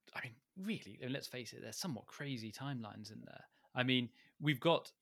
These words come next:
local authorities who have no bus function whatsoever. They've got to work out whether they're doing their own thing or whether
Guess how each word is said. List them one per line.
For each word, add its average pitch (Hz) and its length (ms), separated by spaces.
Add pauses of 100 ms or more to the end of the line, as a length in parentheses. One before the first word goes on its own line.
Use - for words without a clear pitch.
local 156 240
authorities 127 640
who 120 180 (140)
have 120 420
no 131 400
bus 107 200
function 117 420
whatsoever. 110 580 (320)
They've 120 120
got 135 140
to 120 100
work 120 200
out 110 140
whether 104 180
they're 110 100
doing 110 220
their 110 140
own 160 160
thing 165 380
or 113 100
whether 110 140